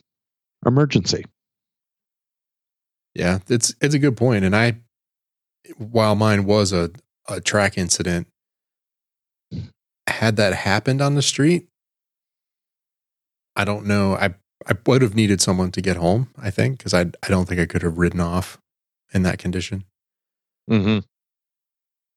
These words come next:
Speaker 2: But I don't know that there's anything I needed to do to keep myself, other than, you know, have some comms, have,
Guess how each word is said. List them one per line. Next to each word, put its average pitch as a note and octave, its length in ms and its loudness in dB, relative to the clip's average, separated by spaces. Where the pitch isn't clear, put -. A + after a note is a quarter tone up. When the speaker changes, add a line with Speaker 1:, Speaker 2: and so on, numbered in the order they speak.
Speaker 2:
But G#2 180 2
I G#2+ 60 2
don't A2+ 220 0
know A2 120 4
that G2 180 -2
there's G2 180 2
anything F#2 300 2
I F2 60 -2
needed F2+ 260 0
to F2 100 -2
do F2+ 480 0
to - 100 -4
keep G#2+ 220 -2
myself, F2 680 0
other A2+ 160 4
than, F#2 380 0
you G#2 80 2
know, D#2+ 80 2
have E2+ 260 0
some F2+ 140 -8
comms, E2+ 520 0
have, E2 420 -4